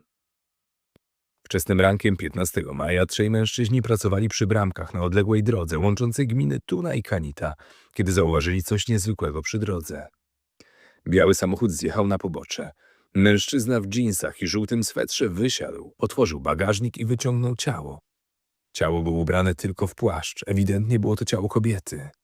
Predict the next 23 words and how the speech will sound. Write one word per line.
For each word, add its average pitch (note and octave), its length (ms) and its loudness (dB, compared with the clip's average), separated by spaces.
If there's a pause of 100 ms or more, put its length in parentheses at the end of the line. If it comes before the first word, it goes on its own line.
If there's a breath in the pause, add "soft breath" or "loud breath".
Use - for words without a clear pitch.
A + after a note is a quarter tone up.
(880 soft breath)
Rzucił F#2+ 600 0
je F2 140 0
do G2 100 2
pobliskich G#2+ 520 -2
krzaków. - 800 -8 (1200)
Niektórzy F3+ 400 2
rolnicy D#3+ 480 4
próbowali C#3 460 0
przyciągnąć G2+ 640 -4
jego F#2 180 2
uwagę A#2 360 2
gwizdaniem, A2+ 680 -4
ale F#2 160 2
mężczyzna A2+ 500 2
szybko D#3+ 360 0
rzucił C3 540 0
ubranie G2 420 -2
na D2+ 120 -4
ciało A#2 320 2
i A#2+ 80 4
odjechał C3 420 0
białym G#2+ 320 -2
samochodem. D#2+ 760 -6